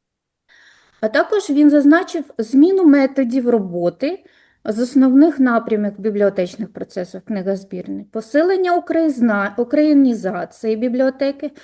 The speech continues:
удосконалення наукової і бібліографічної діяльності і обмеження доступу до так званої шкідливої літератури і очищення кадрів, що вимагало керівницька нар-, на, керівництво наркомпросу.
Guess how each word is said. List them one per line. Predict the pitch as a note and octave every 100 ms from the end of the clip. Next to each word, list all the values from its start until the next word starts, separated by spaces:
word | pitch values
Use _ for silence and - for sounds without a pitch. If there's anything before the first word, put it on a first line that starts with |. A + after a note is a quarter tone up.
| - _
удосконалення | A#3 B3 C4 C#4+ D4 D4 D4 C4+ C#4
наукової | C4+ C4+ C4+ C#4 F4 F4+ C#4+
і |
бібліографічної | A#3 A#3 G#3+ G#3 G#3 G3 G#3 D#4 - F4 E4+
діяльності | D4+ D4 D#4+ D#4 D4 C#4 - C#4 _ _ _
і | - A#3
обмеження | A3+ A3+ A#3+ D#4 D#4 D4 C4 B3 B3
доступу | - F#3 B3+ D4+ - D#4 C#4 - C#4
до | C#4 A#3+ B3
так | B3+ A#3+
званої | - C4 C#4+ C4+ B3
шкідливої | B3 - G3 G#3+ A#3+ B3 D#4 D#4 C4+
літератури | A#3 A3 G3+ F#3+ F#3+ F#3+ F3+ F3 - _ _
і | -
очищення | A3 G#3 - C4+ D4+ - D4 C4+ B3+ B3 B3 _ _ _
кадрів, | - A#3 F3+ F3 E3+ -
що | - A#3+
вимагало | A3 A3 G#3 G#3 A#3+ C#4+ D4 D4+ D4+
керівницька | - A3+ G#3+ A3 B3 A#3+ A#3
нар-, | A3 G#3+ A3+
на, | A3 G#3+
керівництво | G#3 A3+ A#3 B3+ C#4+ - B3
наркомпросу. | A3+ A3+ - A3+ - D#3 - -